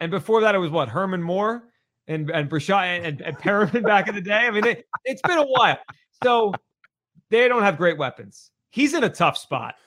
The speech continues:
No weapons, bad team, gonna be asked to throw. And the one thing about this awa-, this award, it's not an award. I guess it's a, what would you call this?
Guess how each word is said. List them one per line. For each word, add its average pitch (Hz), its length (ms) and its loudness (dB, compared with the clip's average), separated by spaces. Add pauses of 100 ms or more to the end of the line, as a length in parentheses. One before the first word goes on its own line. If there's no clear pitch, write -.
(140)
No 214 340 2
weapons, 202 540 0
bad 202 440 0
team, 175 460 -6
gonna 151 160 -6
be 151 140 -4
asked 196 220 0
to 190 80 -8
throw. 180 80 0
And 190 160 -6
the 202 60 -4
one 294 200 -2
thing 339 140 -8
about 233 260 -2
this 190 180 -6
awa-, 180 240 -10
this 170 180 -12
award, 170 420 -6
it's - 160 -10
not 170 100 -6
an 135 60 -10
award. 127 440 -8 (240)
I - 40 -10
guess 170 200 -2
it's 170 160 -4
a, 143 260 -4 (320)
what 233 100 0
would 302 100 -4
you 240 60 -4
call 190 300 0
this? - 360 -12